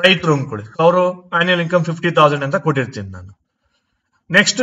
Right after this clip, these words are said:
ನೀವು ನಿಮ್ಮ ಕ್ಯಾಸ್ಟ್ ಸರ್ಟಿಫಿಕೇಟ್ ಅಲ್ಲಿ ನೋಡ್ಬೇಕು, caste and income certificate ಅಲ್ಲಿ ಎಷ್ಟಿರುತ್ತೆ ಅದನ್ನೇ ಇಲ್ಲಿ ಹಾಕ್ಬೇಕು. ಫ್ಯಾಮಿಲಿ ಆನ್ಯುವಲ್ ಇನ್ಕಮ್ ಯಾವಾಗಲೂ caste and income certificate ಅಲ್ಲಿ ಇರುತ್ತೆ, ಅದನ್ನೇ ದಯವಿಟ್ಟು ಹಾಕಿ.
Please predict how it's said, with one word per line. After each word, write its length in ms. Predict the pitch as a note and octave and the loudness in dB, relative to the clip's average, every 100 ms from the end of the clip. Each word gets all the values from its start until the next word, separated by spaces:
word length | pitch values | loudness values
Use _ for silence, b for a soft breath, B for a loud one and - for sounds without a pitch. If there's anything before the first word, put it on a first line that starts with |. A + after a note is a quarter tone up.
| A3+ | 2
ನೀವು 500 | A3+ A#3 G3 G3+ F3+ | 6 6 6 2 -4
ನಿಮ್ಮ 200 | F#3+ A3 B3 - - - | 0 4 4 2 -14 -2
ಕ್ಯಾಸ್ಟ್ 300 | F#3 F3+ A3+ | 4 4 4
ಸರ್ಟಿಫಿಕೇಟ್ 520 | - G#3 G3+ G3 G3+ G3+ | 0 -4 -4 -6 -4 -2
ಅಲ್ಲಿ 120 | G#3 | 0
ನೋಡ್ಬೇಕು, 420 | F3 F3+ E3 D3 | 2 2 0 -2
caste 400 | - F3 G3+ G3 | 2 4 4 2
and 100 | G#3+ F#3+ | -2 -2
income 260 | G3 A3 G3 | -2 -4 -4
certificate 480 | F#3+ F#3+ F3+ F3 E3+ | -4 -6 -6 -8 -6
ಅಲ್ಲಿ 200 | F#3+ F3 | -2 0
ಎಷ್ಟಿರುತ್ತೆ 580 | F3 - G3 F#3 A#3 A#3 A#3+ - | 0 0 -2 0 2 2 0 -4
ಅದನ್ನೇ 340 | C#3 D3 G3 A#3+ | -2 0 2 2
ಇಲ್ಲಿ 200 | G3 D#3+ | 2 0
ಹಾಕ್ಬೇಕು. 360 | C#3 - - - | 0 -4 -16 -4
ಫ್ಯಾಮಿಲಿ 500 | D3 D#3 E3+ F#3 F3 | 0 0 0 -6 -6
ಆನ್ಯುವಲ್ 240 | C#3+ D#3+ D3 | -4 -4 -4
ಇನ್ಕಮ್ 340 | D3 C#3 B2 G3 B3 B B | -6 -8 -4 -4 -6 B B
ಯಾವಾಗಲೂ 280 | C#3 D#3 G3 G#3+ F#3 | 0 2 2 0 2
caste 320 | F3+ F#3 - | 2 2 -2
and 80 | F#3+ F3 | -4 -4
income 240 | E3+ F3+ E3+ | -4 -6 -6
certificate 400 | E3 E3 D#3+ D3 | -8 -8 -6 -4
ಅಲ್ಲಿ 140 | C#3 | -4
ಇರುತ್ತೆ, 260 | B2+ B2+ A3+ C4+ B B B | -4 0 0 0 B B B
ಅದನ್ನೇ 280 | D#3 F#3 A3+ | -2 0 0
ದಯವಿಟ್ಟು 440 | F3 E3 D#3 B3 C#4+ - C3+ | 2 0 2 4 4 0 -2
ಹಾಕಿ. 260 | A#2 - | -2 -4